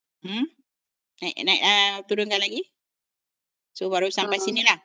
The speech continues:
Speaker 1: Professional
Speaker 2: ah, ya, ya, ya.
Speaker 1: education. Okey, okey. Alright, naik atas. Uh, naik gambar infografik tadi tu. Okey. Sekejap saya besarkan. Supposed to be able to do this, but tak boleh rupanya. Okey.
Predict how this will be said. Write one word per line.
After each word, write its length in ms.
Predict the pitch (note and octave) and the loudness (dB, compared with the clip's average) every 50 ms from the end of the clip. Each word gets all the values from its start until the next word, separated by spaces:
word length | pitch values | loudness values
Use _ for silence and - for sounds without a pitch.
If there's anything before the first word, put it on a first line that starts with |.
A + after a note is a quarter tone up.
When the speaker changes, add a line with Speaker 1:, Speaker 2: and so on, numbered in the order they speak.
| _ - | _ -14
Speaker 1:
Professional 480 | E3+ F3 G3 F#3+ F#3 - - A3 G#3+ | -14 -8 -4 -4 -4 -2 2 4 6
Speaker 2:
ah, 80 | G3+ F#3+ | 6 6
ya, 80 | G#3 | 6
ya, 120 | G3 F#3+ F#3 F#3 | 4 4 4 2
ya. 80 | F3+ | -4
Speaker 1:
education. 220 | F3+ F3+ F#3 F#3+ F3+ F3 E3+ | -6 -8 -6 -4 -2 -2 -2
Okey, 200 | - - D#3+ D3+ D#3 - | -2 -2 -2 -2 -2 -2
okey. 160 | - C3+ C3 - - - - - - _ - | -2 -2 -2 -4 -8 -18 -18 -18 -14 _ -2
Alright, 240 | E3+ E3+ E3 - - - G3+ | 4 4 4 4 4 2 4
naik 220 | G#3 D3 - - | 4 4 4 2
atas. 340 | D#3+ D3+ - - - - _ - | -2 -4 -6 -10 -16 -18 _ -4
Uh, 160 | - F#3 F#3 F#3+ G#3+ | 0 0 0 2 2
naik 240 | A3 A3+ C#3+ A2 F3 | 2 2 2 4 4
gambar 540 | G3 G3 G#3 G#3+ G3+ G3+ G3 G3 F#3+ F#3 - | 4 4 4 4 4 4 6 6 4 4 2
infografik 560 | - F#3+ - G3 G3 F#3+ F#3 F#3 - F3+ C#3 | -2 -2 -4 -2 0 2 0 0 0 -4 -6
tadi 160 | D#3 D3+ D3+ D3 | -6 -6 -6 -8
tu. 140 | - - _ _ _ _ _ _ _ _ _ _ _ _ _ _ _ _ _ _ _ _ _ _ _ _ _ _ _ _ _ _ _ _ _ _ _ _ _ _ _ _ _ | -12 -14 _ _ _ _ _ _ _ _ _ _ _ _ _ _ _ _ _ _ _ _ _ _ _ _ _ _ _ _ _ _ _ _ _ _ _ _ _ _ _ _ _
Okey. 160 | - - D3 _ _ _ _ _ _ _ _ _ _ _ _ _ - | -16 -16 -16 _ _ _ _ _ _ _ _ _ _ _ _ _ -12
Sekejap 280 | - - - F#3 F3+ - - | -12 -12 -8 -8 -10 -8 -8
saya 120 | E3 D#3+ E3+ | -10 -10 -10
besarkan. 400 | - - D#3 D3+ C#3+ - - - - - _ _ _ _ _ _ _ _ _ _ _ _ _ _ _ _ _ _ _ _ _ _ _ _ _ _ _ _ _ _ _ _ _ _ _ _ _ _ _ _ _ | -8 -8 -8 -8 -8 -10 -16 -20 -20 -20 _ _ _ _ _ _ _ _ _ _ _ _ _ _ _ _ _ _ _ _ _ _ _ _ _ _ _ _ _ _ _ _ _ _ _ _ _ _ _ _ _
Supposed 480 | - - - - - - G3+ - - - | -18 -18 -18 -16 -14 -14 -14 -14 -14 -16
to 60 | G3+ | -14
be 260 | - - - E3 F3 | -10 -8 -4 -4 -6
able 320 | F3 F#3+ G3 F#3+ F#3 F3+ - | -4 -4 -4 -4 -4 -6 -10
to 160 | - D3+ D3 | -10 -12 -10
do 240 | F3 F#3 E3+ E3 E3+ | -6 -6 -6 -6 -6
this, 240 | D#3 F3 - - | -8 -10 -10 -12
but 160 | - - - - | -14 -16 -14 -10
tak 160 | - - D#3 | -10 -8 -4
boleh 240 | E3 F3 F3 E3 D3 | -2 -2 -2 -2 -4
rupanya. 400 | D#3 - C#3+ D3 D3 D3 E3 - | -6 -6 -6 -6 -6 -10 -6 0
Okey. 240 | - F#3+ G3 B3 | 4 4 4 4